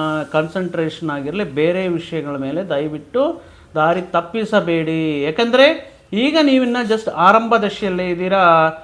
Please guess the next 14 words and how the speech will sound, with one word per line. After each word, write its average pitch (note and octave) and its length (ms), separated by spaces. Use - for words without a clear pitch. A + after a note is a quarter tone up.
ಮುಂದಿನ G#3 300
ದಿನಗಳಲ್ಲಿ F#3 540
ಸಾಕಷ್ಟು F3+ 520
ಸವಾಲುಗಳನ್ನು, A3 1400
ಸಾಕಷ್ಟು G#3 560
ಸಮಸ್ಯೆಗಳನ್ನು, G#3 840
ಆತಂಕಗಳಿಗೆ F#3+ 1120
ಬೀಳದೇ F3 500
ಇರಬೇಕು D#3+ 580
ಅಂದರೆ C#3 300
ಈ F#3 220
ಸಂದರ್ಭದಲ್ಲಿ D3+ 640
ನೀವು C#3 200
just D#3 420